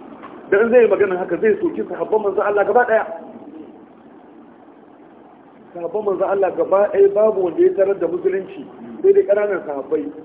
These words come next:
Kuma ƙananan sahabban wanda suka tarar da musulunci ba su kai darajar waɗanda suka musulunta ba. Wayannan khulafa'ur rashidun da muke tinkawo da su, ai gabaki ɗayan su za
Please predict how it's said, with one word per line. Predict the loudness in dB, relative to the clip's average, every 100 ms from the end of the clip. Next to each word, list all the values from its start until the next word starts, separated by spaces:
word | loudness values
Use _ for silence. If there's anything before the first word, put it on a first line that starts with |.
| -20 -20 -20 -6
Kuma | -2
ƙananan | 0 0 0 0
sahabban | 0 2 0 0 -6 -16 -6
wanda | -4 -2 -4
suka | -2 0
tarar | 2 2
da | 0
musulunci | 0 0 -2 -6 -14 -16 -20 -8 -2
ba | -2
su | 2
kai | 2 4
darajar | 2 4 2 0
waɗanda | 0 -2 -4
suka | -6
musulunta | -4 -6 -6 -6
ba. | -6 -10 -16 -18 -14 -14 -14 -16 -18 -20 -20 -20 -20 -20 -20 -20 -20 -20 -20 -20 -20 -20 -20 -20 -20 -20 -20 -18 -10
Wayannan | -8 -4 -2 2
khulafa'ur | 4 6 4 4
rashidun | -2 -4 -6
da | -6
muke | -8 -6 -6
tinkawo | -6 -4 0 0 0
da | -4
su, | -10 -12 -14 -16 -20 -20 -20 -20 -10 -2
ai | -2 0
gabaki | 0 2 0 -2 -4
ɗayan | 2 2 2 -6
su | -10 -14 -18 -20 -20 -20 -20 -20 -18 -2
za | 2